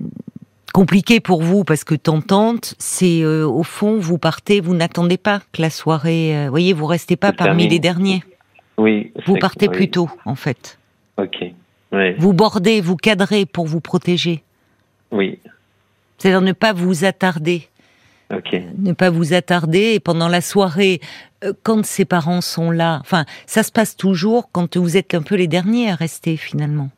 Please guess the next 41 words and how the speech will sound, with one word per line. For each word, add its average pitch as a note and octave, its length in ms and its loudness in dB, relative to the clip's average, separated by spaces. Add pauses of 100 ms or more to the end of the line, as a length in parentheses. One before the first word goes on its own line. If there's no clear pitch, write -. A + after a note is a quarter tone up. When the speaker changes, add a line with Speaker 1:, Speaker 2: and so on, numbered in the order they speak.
(240)
Speaker 2:
Bien F2+ 400 -4 (120)
sûr. B2+ 120 -4 (180)
Speaker 1:
Voilà. C3 200 2
Speaker 2:
Parce - 120 -12
que, F2+ 360 0 (180)
parce - 160 -6
qu'elle F#2+ 160 4
me F2+ 100 0
fait F#2 260 -2
signe A#2 200 0
que E2+ 840 -6 (1300)
que E2 120 -10
je, F2+ 320 0
que F#2+ 120 -4
je - 80 -6
dois F#2 180 2
rester, A#2+ 420 -2
entre - 200 -14
guillemets. F2+ 260 -4 (220)
Vous G2+ 80 -4
voyez G#2 120 6
ce - 60 -4
que G#2 80 0
je - 40 4
veux A2 60 4
dire ? B2 80 2 (440)
Speaker 1:
Oui, D4 160 4
oui, D#4+ 60 2
Speaker 2:
Euh. D#4 60 0
Speaker 1:
mais C#4 80 2
il C#4 40 2
y C#4 40 6
a C#4 60 2
quelque D4+ 280 -2
chose D4+ 220 -2
qui - 140 -4
ne A#3 80 2
va B3+ 120 2
pas, C4 160 0
parce F#3+ 140 -6
qu'enfin, F3+ 340 -2